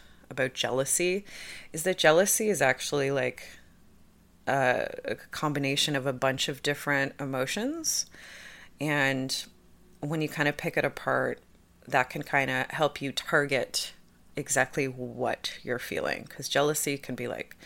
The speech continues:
you know, a few emotions wrapped up to one. And one can be envy, that you're envious that that person has something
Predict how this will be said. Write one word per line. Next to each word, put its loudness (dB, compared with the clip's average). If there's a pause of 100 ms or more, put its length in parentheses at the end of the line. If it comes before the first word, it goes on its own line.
(540)
you -4
know, -6 (140)
a -10
few -4
emotions -2
wrapped 0
up 0
to -6
one. -2
And 0
one 2
can -2
be 2 (600)
envy, -2 (280)
that 2
you're 0
envious 2
that -2
that 2 (220)
person -2
has -2
something 0